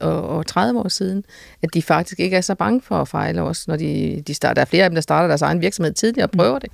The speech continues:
Speaker 2: Mm.
Speaker 1: Selvom de fejler, så siger de, "Okay, så prøver jeg bare noget andet." Så der er allerede en del af det inde i, i kulturen i dag.
Speaker 2: Mm.
Speaker 1: Øh, og jeg tror, vi kommer til at arbejde med at lave sådan noget der, bare ikke som en full scale, men som noget, en del af noget, ikke? Øhm,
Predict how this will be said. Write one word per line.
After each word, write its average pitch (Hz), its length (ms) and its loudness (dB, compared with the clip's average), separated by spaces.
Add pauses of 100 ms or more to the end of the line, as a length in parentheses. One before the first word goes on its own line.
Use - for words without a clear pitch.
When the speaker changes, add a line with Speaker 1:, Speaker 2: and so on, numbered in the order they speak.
(100)
Speaker 2:
Mm. 160 200 6
Speaker 1:
Selvom 190 200 4
de 160 80 -2
fejler, 196 360 2
så 220 140 -2
siger 208 180 2
de, 185 40 6
"Okay, 196 180 2
så 196 80 -4
prøver 196 160 2
jeg 190 60 2
bare 175 120 2
noget 170 140 2
andet." 214 280 2
Så 170 80 2
der 160 80 2
er 175 140 6
allerede 226 280 2
en 226 80 2
del 226 200 2
af 180 100 4
det 208 80 0
inde 196 160 2
i, 190 260 -2
i - 20 -2
kulturen 175 420 -2
i 156 40 -4
dag. 185 320 -2
Speaker 2:
Mm. 170 140 -8 (340)
Speaker 1:
Øh, 170 140 6
og 170 80 8
jeg 170 120 6
tror, 254 200 2
vi 196 100 0
kommer 180 240 2
til 247 160 2
at 226 60 4
arbejde 196 460 2
med 185 80 2
at 170 80 4
lave 185 240 4
sådan 208 180 0
noget 170 160 4
der, 175 160 4
bare 185 420 2
ikke 214 220 0
som 170 180 2
en 160 120 2
full 226 260 2
scale, 175 440 2 (540)
men 180 220 6
som 175 200 4
noget, 175 320 4
en 190 200 4
del 214 240 4
af 147 80 2
noget, 156 400 2
ikke? 202 160 -4 (200)
Øhm, 160 1080 2